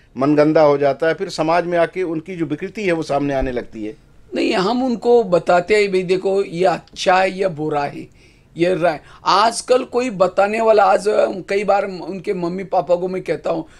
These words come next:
Speaker 2: "थोड़ा बच्चों को संस्कार सिखाओ ना," तो मम्मी पापा कहते हैं, "हमने बहुत पैसा भरते हैं, संस्कार देने का काम है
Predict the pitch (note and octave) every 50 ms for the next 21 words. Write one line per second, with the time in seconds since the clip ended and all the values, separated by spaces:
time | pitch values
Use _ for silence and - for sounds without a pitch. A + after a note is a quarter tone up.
0 | _ _ - - G3+ G#3 F#3+ F3 F3+ F3+ - - G#3+ G#3+ A3+ A3+ A3+ - G3 F3+
1 | F3+ - - G#3+ G#3+ A3+ A3 - B3 G#3 G#3+ F#3 E3+ E3+ - - E4 - - -
2 | - _ _ _ _ _ - - F3+ F#3 F3+ F3+ F#3 F#3+ G#3 G#3+ G#3+ - A3+ G3
3 | F3 G3+ G3 - F#3 F3 - G3+ G3 F#3+ F#3+ G3 G#3 G3+ E3 D3 D#3+ - E3+ A3
4 | - - - G#3 F#3+ F#3 F#3 - G#3 G3 F3+ E3 E3+ D#3+ - G3 G#3 G#3+ A3+ C4
5 | - - - - - - - - _ _ _ - - A3 G#3 F#3+ - - - G#3
6 | G#3+ A3+ G#3+ G3 G3+ G3 G3+ G3+ G3+ G#3 G3+ - F#3 F3+ F3+ F#3 F#3